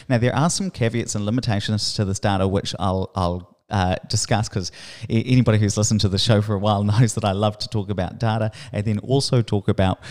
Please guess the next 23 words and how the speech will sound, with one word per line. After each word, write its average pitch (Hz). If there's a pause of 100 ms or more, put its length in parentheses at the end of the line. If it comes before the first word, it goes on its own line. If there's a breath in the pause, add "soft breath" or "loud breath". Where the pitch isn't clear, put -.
(160 loud breath)
uh, 95
what's, -
what's 110
wrong 104
with 104
that 101
data 95
or 95
what 95
some 98
limitations 101
of 95
that, 90
that 92
are. 113
But -
what 151
I 160
first 139
want 180
to -
talk 92
about 87